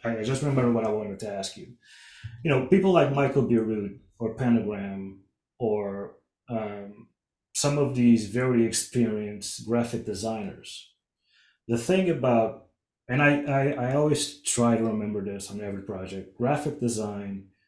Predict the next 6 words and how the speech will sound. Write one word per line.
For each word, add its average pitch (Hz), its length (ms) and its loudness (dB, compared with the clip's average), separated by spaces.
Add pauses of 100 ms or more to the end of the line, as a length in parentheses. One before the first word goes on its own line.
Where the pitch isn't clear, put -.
(140)
is - 100 -8
supposed 117 840 0 (180)
to 101 400 -6 (1700)
distill 131 880 2
an 120 140 2
idea 107 600 -2